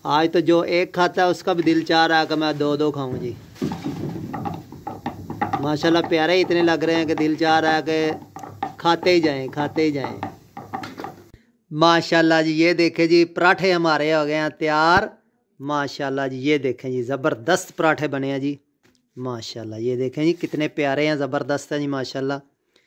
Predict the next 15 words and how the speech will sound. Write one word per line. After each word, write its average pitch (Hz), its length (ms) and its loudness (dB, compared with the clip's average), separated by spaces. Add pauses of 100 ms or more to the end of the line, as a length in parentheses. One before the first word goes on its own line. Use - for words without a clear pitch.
(380)
ये 139 200 0
हमने 151 260 0
थोड़ा 160 280 2
सा 160 160 2
मोटा 147 340 -2
बनाया 170 340 4
ये 160 200 2
पराठा। 160 440 -2 (760)
ये 147 260 0
है 147 480 0 (300)
बच्चों 139 380 -2
की 175 240 2
दादी 147 400 2
अम्मी 151 200 0
का। 117 220 -10